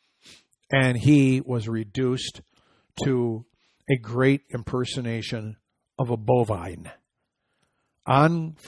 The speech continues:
all fours eating grass. And not until he was humbled and he confessed his arrogance and sin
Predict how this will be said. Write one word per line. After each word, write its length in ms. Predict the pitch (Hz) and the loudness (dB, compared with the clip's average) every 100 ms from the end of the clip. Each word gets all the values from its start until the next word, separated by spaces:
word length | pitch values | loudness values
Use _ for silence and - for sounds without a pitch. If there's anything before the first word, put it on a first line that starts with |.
| - | -2
all 240 | 131 147 | 4 4
fours 560 | 147 139 131 123 113 - _ _ _ _ _ _ _ _ | 4 0 2 0 -2 -8 _ _ _ _ _ _ _ _
eating 360 | 165 147 139 120 | 4 4 4 -2
grass. 400 | 120 113 87 - - - _ _ _ _ _ _ - | -2 -2 -2 -8 -12 -14 _ _ _ _ _ _ 2
And 480 | 143 139 135 151 185 | 4 4 0 -2 0
not 520 | 240 226 - - - - _ _ - | 2 2 0 -6 -14 -16 _ _ -6
until 540 | 117 107 - 131 139 | -6 -6 -4 -2 0
he 220 | 147 151 | 0 0
was 260 | 151 156 135 - | 0 -2 -4 -6
humbled 440 | 156 139 - - - _ _ _ _ _ _ _ _ _ _ _ _ - | -4 -4 -8 -16 -20 _ _ _ _ _ _ _ _ _ _ _ _ 0
and 240 | 135 131 | 0 2
he 180 | 110 131 | 0 0
confessed 1040 | - 123 104 - - 143 156 180 - - - _ _ _ _ _ _ _ _ - | 0 -2 -4 -12 -2 2 4 2 -2 -12 -20 _ _ _ _ _ _ _ _ -4
his 240 | 135 117 | -2 2
arrogance 640 | 135 135 104 - - - - - | 4 4 2 -6 -14 -14 -12 -4
and 420 | 113 110 98 92 _ _ - | -2 -2 -6 -16 _ _ -14
sin 560 | - - 143 95 82 | -4 2 2 2 -8